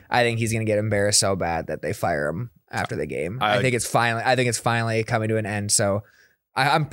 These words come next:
Speaker 1: I'm cheering for you, Bears fans. The Bears fans I follow on Twitter, they're so miserable right now. I feel so bad for 'em.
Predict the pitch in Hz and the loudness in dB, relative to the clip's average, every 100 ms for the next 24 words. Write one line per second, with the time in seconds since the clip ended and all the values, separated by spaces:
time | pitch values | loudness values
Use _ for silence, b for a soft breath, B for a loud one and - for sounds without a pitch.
0 | 175 180 - 196 170 143 127 131 120 123 | 0 2 2 2 2 2 2 2 2 0
1 | 123 135 165 170 151 135 135 117 117 - | 0 2 2 4 2 2 2 2 2 0
2 | 113 120 117 - 104 101 101 104 101 104 | 2 2 4 2 2 0 -2 0 2 2
3 | 107 107 107 107 113 117 107 - 98 101 | 2 0 0 -2 0 -2 -2 0 -2 0
4 | 98 101 101 107 110 | -2 0 0 0 -2